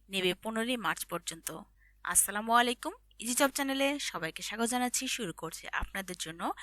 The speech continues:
আরও একটি চমৎকার ব্যাংক জব সার্কুলার, যা দিচ্ছে সীমান্ত ব্যাংক। Recently এই সার্কুলারটি তারা প্রোভাইড করেছে তাদের ওয়েবসাইটের মাধ্যমে। দেখিয়ে দিব বিডি জবস থেকে এই জবের সমস্ত ডিটেলস ইনফরমেশন।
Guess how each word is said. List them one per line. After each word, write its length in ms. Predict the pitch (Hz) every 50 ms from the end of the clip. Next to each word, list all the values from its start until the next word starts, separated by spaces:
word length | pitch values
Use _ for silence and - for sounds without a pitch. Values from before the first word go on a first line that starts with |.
| - - - - _
আরও 200 | - 240 262 285
একটি 240 | 294 294 - 311 302
চমৎকার 460 | - 233 196 170 165 - - 160 160
ব্যাংক 280 | 165 165 175 185 190 -
জব 140 | 175 165
সার্কুলার, 480 | - - 170 165 - - 175 190 254 359 - - _ - _ -
যা 180 | 202 180 170 -
দিচ্ছে 400 | - 160 - - - 196 196 196 - - - _
সীমান্ত 440 | - - 262 233 208 175 165 165 156
ব্যাংক। 340 | - 120 104 101 135 - _ _ - _ _ - - - - - - _
Recently 440 | 226 233 - 311 294 285 - 320 339 - -
এই 80 | 208
সার্কুলারটি 440 | - - 165 170 - 170 165 - 147
তারা 200 | - 170 165 170
প্রোভাইড 320 | - - 202 214 220 214
করেছে 300 | - - 240 233 - 247
তাদের 240 | 240 196 170 156 160
ওয়েবসাইটের 400 | 156 151 151 - - 196 214 214
মাধ্যমে। 560 | 214 214 214 208 - 214 220 220 220 220 240 254
দেখিয়ে 320 | 247 165 165 - - 175
দিব 300 | - 170 165 165 170 180 - - - - _ - -
বিডি 160 | 233 233 240
জবস 300 | 233 226 220 - - -
থেকে 300 | - 226 - - 254 - -
এই 120 | - 180 180
জবের 200 | - 160 - 160
সমস্ত 400 | 160 - 180 175 175 170 - 180
ডিটেলস 420 | 180 175 - - 240 349 359 - -
ইনফরমেশন। 680 | - - 160 - - 151 113 120 - - - 156 139 -